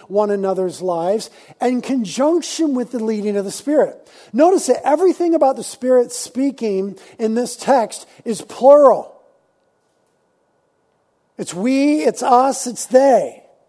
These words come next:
Right? It's Paul, it's Silas, it's Luke, it's Timothy.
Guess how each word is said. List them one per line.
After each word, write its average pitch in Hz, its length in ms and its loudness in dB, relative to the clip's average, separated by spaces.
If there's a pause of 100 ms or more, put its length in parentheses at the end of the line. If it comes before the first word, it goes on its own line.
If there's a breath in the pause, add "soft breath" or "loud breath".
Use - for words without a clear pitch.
(480)
Right? 226 140 2
It's - 140 -8
Paul, 262 420 4
it's 240 140 -4
Silas, 240 460 -2
it's 226 220 -10
Luke, 233 280 -4
it's 220 160 -10
Timothy. 262 540 -6